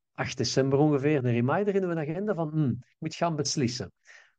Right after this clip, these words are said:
Want als je niks laat weten, wordt het een maandabonnement. Daartegenover,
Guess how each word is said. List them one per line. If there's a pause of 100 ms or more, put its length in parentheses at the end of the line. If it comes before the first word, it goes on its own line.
(100)
Want
als
je
niks
laat
weten,
wordt
het
een
maandabonnement.
Daartegenover,